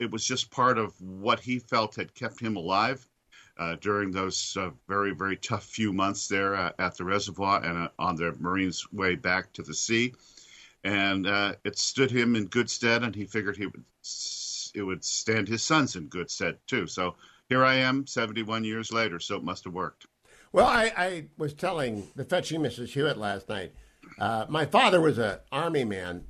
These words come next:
Speaker 2: and sailed around the Pacific on boats and never heard a shot fired in anger. But his brothers flew over the hump and, and over Europe forty times, and physical courage was simply a given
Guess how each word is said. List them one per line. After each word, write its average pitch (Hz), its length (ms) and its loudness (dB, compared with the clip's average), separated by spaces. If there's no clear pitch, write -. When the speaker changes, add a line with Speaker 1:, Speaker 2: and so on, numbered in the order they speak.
Speaker 2:
and 98 520 -4
sailed 147 360 0
around 120 400 2
the 107 60 -2
Pacific 127 540 -6
on 104 180 -2
boats 127 400 -4
and 98 140 -8
never 117 260 -2
heard 107 200 -2
a 95 40 -8
shot 117 380 -6
fired 110 240 -4
in 90 120 -8
anger. 98 500 -6
But 185 100 2
his 151 100 0
brothers 202 460 6
flew 170 320 -2
over 156 260 2
the 127 140 -2
hump 147 380 -2
and, 113 340 -8
and 123 180 -6
over 120 240 -2
Europe 139 300 -2
forty 131 340 -4
times, 123 540 -4
and 143 200 0
physical 214 460 6
courage 185 480 2
was 127 200 -2
simply 143 600 -2
a 123 100 -2
given 110 640 -4